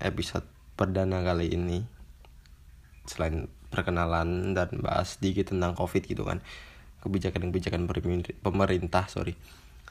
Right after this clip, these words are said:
Dan ya semoga kedepannya episode-episode gua lebih baik, lebih enak didengar, gak bosen gitu kan. Mungkin kali ini ya bisa dibilang lo bosen lah dengerin gua ngoceh gitu kan. <laughs> Ya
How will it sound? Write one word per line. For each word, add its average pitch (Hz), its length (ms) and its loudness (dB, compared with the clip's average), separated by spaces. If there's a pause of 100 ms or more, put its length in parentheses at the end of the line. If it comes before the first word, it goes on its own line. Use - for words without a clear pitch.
(320)
Dan 110 560 0 (160)
ya 190 400 0
semoga 107 480 0
kedepannya 104 1040 0
episode-episode 101 880 -2 (120)
gua 98 220 2
lebih 98 300 2
baik, 110 580 2 (180)
lebih 98 640 -2
enak - 260 -2
didengar, 101 600 2 (160)
gak 101 180 -6
bosen 101 400 2
gitu 92 240 0
kan. 92 240 -4 (160)
Mungkin 101 320 -2
kali 98 240 0
ini 98 400 0
ya 104 480 2
bisa 98 240 0
dibilang 104 480 0
lo 98 80 2
bosen 98 320 0
lah 92 100 2
dengerin 95 460 2
gua 101 240 -2 (440)
ngoceh 101 360 2
gitu 95 200 0
kan. 101 160 -2
<laughs> - 80 -8 (1500)
Ya 143 80 -2